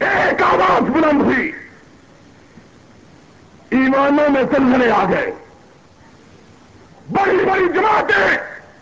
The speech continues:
جو کہتے تھے سب مان گئے،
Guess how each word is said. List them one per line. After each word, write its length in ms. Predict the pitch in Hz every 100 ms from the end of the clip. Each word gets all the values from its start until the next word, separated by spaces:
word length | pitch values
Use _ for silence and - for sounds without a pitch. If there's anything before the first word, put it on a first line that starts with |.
| - - - - - - - - - - -
جو 100 | - 339 359
کہتے 280 | 381 381 370 -
تھے 60 | 381 - -
سب 200 | 427 403
مان 380 | 392 392 349
گئے، 260 | 381 381